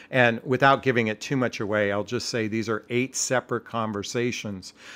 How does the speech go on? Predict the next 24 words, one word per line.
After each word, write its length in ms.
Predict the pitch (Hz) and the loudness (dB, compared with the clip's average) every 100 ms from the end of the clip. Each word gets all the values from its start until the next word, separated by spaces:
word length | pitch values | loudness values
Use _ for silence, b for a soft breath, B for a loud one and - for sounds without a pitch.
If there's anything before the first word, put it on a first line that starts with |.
| B | B
that 200 | 127 123 | 0 2
really 380 | 127 170 180 170 | 4 6 6 4
helps 380 | 143 147 - - | 4 4 2 -2
you 160 | 123 | -2
understand 800 | - 120 113 110 - 117 113 113 | 0 0 0 -2 -4 -2 -2 -2
your 120 | 101 95 | -4 -8
partner 680 | - 104 117 151 151 156 147 B B B B _ | -2 0 0 0 -2 -2 -4 B B B B _
from 220 | - 170 | 2 4
the 80 | 151 | 6
real 280 | 139 196 170 | 8 8 8
roots 540 | 107 120 147 139 - - | 6 6 8 6 2 -4
of, 280 | 123 113 101 - _ - | 0 0 -2 -14 _ -6
like 160 | 113 | -2
I 40 | 120 | 0
said, 260 | - 123 | 2 0
the 60 | 110 | 2
mechanics 640 | 110 - - 202 240 - | -2 -2 -4 -2 -2 -4
of 120 | 107 | -6
a 60 | 95 | -6
relationship. 800 | 90 90 87 87 - - - - | -8 -6 -6 -8 -10 -10 -10 -10
So 320 | - 131 120 107 B B B _ | -2 0 0 -2 B B B _
that 180 | 127 151 | 4 4
would 140 | 160 | 4
be 300 | 131 127 120 | 0 0 -2